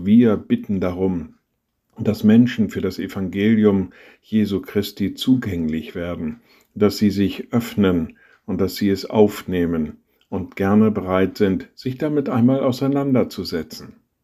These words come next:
Das ist ein schönes Bild, das hier der Schreiber des Kolosserbriefes aufwirft und sagt, na ja,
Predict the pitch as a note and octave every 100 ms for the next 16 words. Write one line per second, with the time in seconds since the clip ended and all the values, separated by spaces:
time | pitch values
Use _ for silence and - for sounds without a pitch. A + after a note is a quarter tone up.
0 | _ _ _ _ _ _ _ - - -
1 | - - - F#3+ F#3+ F3 D3 B2+ A#2+ C#3
2 | C3 B2+ G2+ F#2 D2 F2+ E2 - F#2 E2+
3 | F2 E2 - F#2 F2+ F2 - G2 G#2 G#2
4 | G2 G2 F#2+ - G#2+ A#2 A#2 A#2 A2 G#2+
5 | F2 F#2 G2 - F#2+ F#2 F#2+